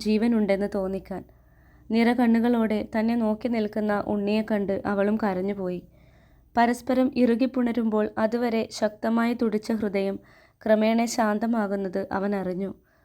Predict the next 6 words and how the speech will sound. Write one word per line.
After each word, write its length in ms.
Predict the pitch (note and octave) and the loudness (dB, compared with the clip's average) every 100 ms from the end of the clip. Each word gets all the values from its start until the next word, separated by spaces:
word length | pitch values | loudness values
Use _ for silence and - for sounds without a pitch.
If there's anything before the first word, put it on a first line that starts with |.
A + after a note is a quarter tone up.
| _ _ _ _ _ A3 | _ _ _ _ _ -2
"ഉണ്ണിയേട്ടാ, 420 | A3 G#3+ G3+ G#3+ - _ _ _ _ - | 0 0 -2 -6 -10 _ _ _ _ -4
എൻ്റെ 140 | A#3+ | 0
അമ്മയെ 400 | C4 G#3 A3 B3 B3 | 2 2 2 4 4
അയാൾ." 220 | G#3+ A3 G#3+ - _ _ _ _ _ _ - | 2 0 -2 -8 _ _ _ _ _ _ -2
പറഞ്ഞു 300 | B3 B3+ C#4+ | 2 6 8
മുഴുവനാക്കാൻ 680 | D4 A#3 A#3+ B3 A#3+ B3 | 8 6 2 2 0 0